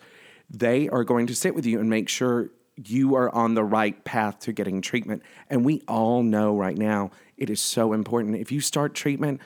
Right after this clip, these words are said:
treatment as prevention, as we're calling it, then we know you can get your levels down to undetectable so quickly, and you can resume living a healthy life. And what a wonderful organization.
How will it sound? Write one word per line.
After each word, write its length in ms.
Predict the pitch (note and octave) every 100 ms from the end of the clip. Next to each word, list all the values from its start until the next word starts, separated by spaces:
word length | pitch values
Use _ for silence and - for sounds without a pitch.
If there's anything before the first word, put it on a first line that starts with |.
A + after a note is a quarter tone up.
| -
treatment 380 | - D#3 D3 D#3
as 120 | C3 -
prevention, 680 | A2+ G2+ G2+ A2+ C#3+ D#3+ - _ _
as 120 | C3+
we're 80 | C3
calling 380 | C3 C3+ C#3+ D3+
it, 140 | E3 - - - -
then 300 | - C#3+ G#2+
we 120 | A2+ F3+
know 300 | B2+ C3+ C3+
you 160 | B2+
can 120 | C3
get 140 | A#2 B2+
your 120 | C3
levels 300 | A#2+ A2+ G#2+
down 200 | - A2+
to 100 | G#2
undetectable 800 | A2+ G2+ G#2 - A#2 - C2+ - - - _
so 440 | - - - C#3+
quickly, 440 | C3+ - - G2 -
and 160 | B2+
you 100 | A#2+
can 260 | A#2+ A#2 A2+ - C#3 A2+
resume 680 | A#2+ G2+ C3+ C#3 C#3+ D3+ -
living 460 | B2 A#2+ A#2 A#2 A#2
a 80 | G#2+
healthy 400 | G#2 G2 - F#2+
life. 480 | E2+ - - - - _ _ _ _ _ _ _ _ _
And 540 | A#2 A2 G2+ G2+ G2 - _ _ _ _ - -
what 220 | - E3+ - _ _ _ _ _ _ _ _ _ -
a 60 |
wonderful 360 | E3+ G3 G3+ F#3+
organization. 920 | E3+ D#3 D3 B2+ B2 F#2 - A1+ -